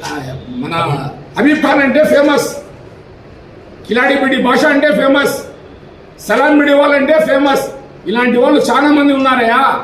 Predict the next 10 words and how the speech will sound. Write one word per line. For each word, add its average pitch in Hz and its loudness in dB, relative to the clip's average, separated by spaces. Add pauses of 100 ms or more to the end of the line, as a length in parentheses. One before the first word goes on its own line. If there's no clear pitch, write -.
బాబు. 240 0 (720)
నువ్వు 247 2 (600)
ఇప్పుడు 233 2 (640)
ఏందో 277 4
వచ్చి 254 0
నువ్వు 233 0
ఎందెందో 269 0
మాట్లాడుతా 240 -2
ఉన్నావు. 220 -2 (1700)
మానుకో 220 2